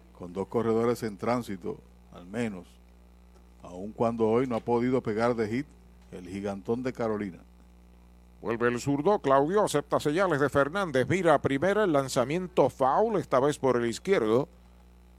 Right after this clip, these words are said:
Speaker 2: Cuenta es de dos y dos. Recuerde que en la urbanización Sultana en Mayagüez, ahí está la casa de empeño y joyería La Familia, con grandes especiales,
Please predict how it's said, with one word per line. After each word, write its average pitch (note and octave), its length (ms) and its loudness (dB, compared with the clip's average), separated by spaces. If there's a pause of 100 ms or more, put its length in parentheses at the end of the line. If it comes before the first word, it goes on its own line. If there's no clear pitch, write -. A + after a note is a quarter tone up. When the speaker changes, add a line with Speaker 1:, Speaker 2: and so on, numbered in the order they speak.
Speaker 2:
Cuenta B2 320 -2
es D#3 100 -4
de C#3 100 4
dos C#3 220 2
y C3 80 0
dos. D#3 220 2
Recuerde G3 520 2
que - 80 -2
en D3 100 0
la C3+ 60 4
urbanización B2+ 600 0
Sultana D3+ 560 0
en E3+ 80 -4
Mayagüez, C3 720 2 (640)
ahí D2+ 100 -14
está C#3 320 -4
la A#2 320 -2
casa C#3 440 -6
de A2+ 80 0
empeño D#3 500 0
y - 20 -4
joyería A#2+ 560 2
La A2+ 220 2
Familia, C3 840 -2 (1000)
con B1 160 -18
grandes A2 360 -4
especiales, D#3 1120 -2